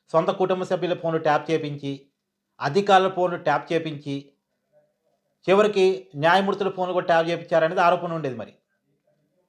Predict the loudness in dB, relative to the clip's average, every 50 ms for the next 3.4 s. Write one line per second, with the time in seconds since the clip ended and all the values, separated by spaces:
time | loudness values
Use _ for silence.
0 | _ _ _ _ _ _ _ _ _ _ _ _ _ _ _ _ _ _ _ _
1 | _ _ _ _ _ _ -4 0 4 4 4 4 2 0 0 0 0 0 0 -2
2 | -2 -2 -2 -2 -2 0 0 0 2 4 4 4 4 4 2 0 0 0 -2 -2
3 | -2 -4 -2 -2 -2 -2 -4 -6